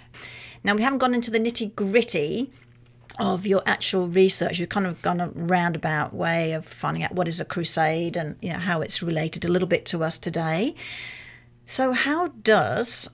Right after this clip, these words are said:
studying encounters between people of different religions challenge or change the way we view religion in modern times? And you have touched on this a little bit, but, I mean, this,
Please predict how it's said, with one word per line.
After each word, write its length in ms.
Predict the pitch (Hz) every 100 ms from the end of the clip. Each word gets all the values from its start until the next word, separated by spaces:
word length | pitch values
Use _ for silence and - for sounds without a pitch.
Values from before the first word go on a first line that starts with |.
| -
studying 500 | - - 202 202 196
encounters 580 | 185 - 196 196 185 -
between 440 | - - 180 170
people 480 | - - 190 190 175
of 80 | 165
different 300 | 170 170 -
religions 600 | 170 156 156 156 156 156
challenge 680 | - - 196 190 190 185 -
or 80 | 160
change 480 | - 180 170 160
the 80 | -
way 180 | 165 156
we 120 | 160
view 300 | 165 165 165
religion 420 | 160 160 160 160 147
in 140 | 160
modern 260 | 151 143 147
times? 420 | 180 156 165 -
And 140 | 214
you 60 | 226
have 140 | 269
touched 320 | - - -
on 100 | 247
this 180 | 233 233
a 60 | 226
little 280 | 247 - 208
bit, 240 | 170 -
but, 180 | - - - - - - - -
I 40 |
mean, 160 | 196 196
this, 240 | 226 -